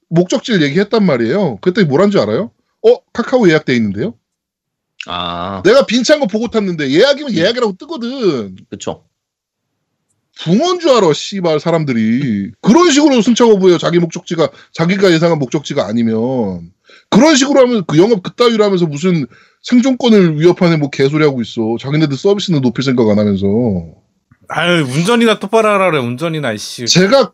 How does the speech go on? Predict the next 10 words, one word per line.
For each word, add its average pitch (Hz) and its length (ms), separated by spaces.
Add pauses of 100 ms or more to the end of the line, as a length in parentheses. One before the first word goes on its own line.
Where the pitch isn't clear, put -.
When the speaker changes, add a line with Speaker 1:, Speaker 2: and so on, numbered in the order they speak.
(140)
Speaker 3:
아유. 107 100
Speaker 1:
카카오를 302 680
정말 403 640
싫어하긴 277 400
하지만 180 800 (2500)
공유 302 300
경제는 262 360
이루어지는 208 380
게 202 80
맞아요. 123 920